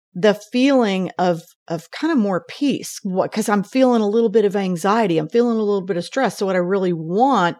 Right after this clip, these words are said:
is a little more peace. Guess what? I can actually make that happen within myself. And then other people feel it. And then the stress level comes down.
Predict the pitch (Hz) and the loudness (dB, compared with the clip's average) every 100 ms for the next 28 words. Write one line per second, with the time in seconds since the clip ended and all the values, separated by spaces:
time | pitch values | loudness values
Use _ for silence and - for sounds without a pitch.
0 | - - _ _ 196 202 185 180 180 180 | -16 -20 _ _ 0 2 2 2 2 0
1 | 175 285 262 156 - - _ _ - 233 | 0 -2 -2 -2 -8 -20 _ _ 0 0
2 | - 277 240 - _ 202 240 320 226 202 | 0 -2 -2 -4 _ -2 0 0 0 0
3 | - 196 208 - 214 185 180 175 170 160 | -2 -4 -4 -4 0 2 2 0 -2 -2
4 | - 208 240 175 160 160 - 190 175 208 | -2 -2 -2 -2 -2 -4 -6 -4 0 0
5 | 180 160 160 - 185 - - _ _ _ | 0 -2 -2 0 0 -2 -10 _ _ _
6 | _ 202 208 208 208 202 190 214 175 156 | _ 0 0 2 2 0 -2 -6 -4 -6
7 | - 277 285 160 160 165 _ _ _ _ | -2 0 2 2 0 -4 _ _ _ _
8 | _ _ 190 185 170 165 - 175 175 170 | _ _ 0 2 0 -2 -2 -2 -2 -6
9 | 156 156 - 170 156 156 180 220 240 151 | -4 -6 -6 -8 -6 -4 0 0 0 -2
10 | 147 | -4